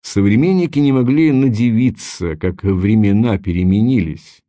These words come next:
как, по выражению Болотова, ныне больные и небольные –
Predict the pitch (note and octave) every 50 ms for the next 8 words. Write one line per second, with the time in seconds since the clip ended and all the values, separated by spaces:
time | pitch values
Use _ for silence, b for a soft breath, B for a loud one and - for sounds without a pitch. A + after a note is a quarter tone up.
0 | _ _ _ _ _ - A2+ G#2+ - - A2 A2 A2+ A2+ A#2 G#2 G2+ B2 B2 A#2+
1 | A2 G#2+ G#2 G2+ A2 C3+ D#3 D3+ C3 G#2 - - E2+ D#2+ E2+ F2 F#2 G2+ B2 C3+
2 | C3+ A#2 G2 F2 F2 F2 F#2 G2+ G#2 G2+ G#2 A2 B2+ C#3+ D#3 D#3 D#3 D#3 D3+ D3+
3 | D3 C#3+ - - C3+ C#3+ C#3 C3 A#2+ C3 C3 C3 B2+ C3 B2+ C3 B2+ A2+ F#2 E2
4 | D#2+ D#2 D2 D2 D#2